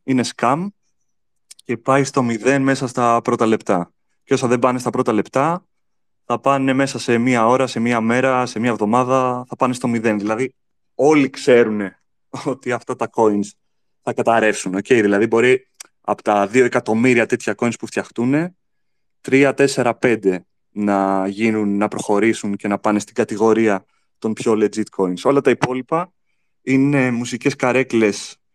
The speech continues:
πολυτελείας που παίζουμε με μικρή ρευστότητα. Αυτό γίνεται.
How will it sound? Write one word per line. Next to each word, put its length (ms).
πολυτελείας 640
που 220
παίζουμε 440
με 120
μικρή 300
ρευστότητα. 640
Αυτό 260
γίνεται. 440